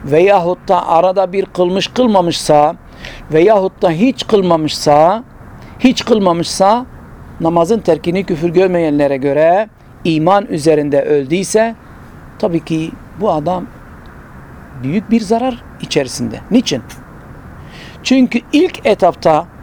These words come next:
ce-, hiç azap görmeden cennete gire-, girmek ile Belli bir dönemden sonra azap çekip de ondan sonra cennete girmek onun için gerçekten büyük bir zarardır. Bir de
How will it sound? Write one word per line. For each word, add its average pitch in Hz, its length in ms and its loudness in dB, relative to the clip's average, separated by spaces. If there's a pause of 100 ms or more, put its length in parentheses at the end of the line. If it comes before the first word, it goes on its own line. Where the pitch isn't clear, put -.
(320)
ce-, 160 160 2
hiç 240 260 0
azap 180 400 2
görmeden 175 560 2
cennete 180 440 2
gire-, 175 380 2 (380)
girmek 170 460 2
ile 165 400 4 (420)
Belli 180 400 2
bir 214 180 2
dönemden 190 480 2
sonra 175 380 2
azap 170 460 0
çekip 190 400 -6
de 202 60 6
ondan 180 320 4
sonra 208 280 -2
cennete 196 300 -2
girmek 190 400 -2 (340)
onun 185 180 2
için 226 300 0
gerçekten 220 540 2
büyük 208 240 -2
bir 220 100 0
zarardır. 220 560 0 (440)
Bir 226 280 2
de 240 260 4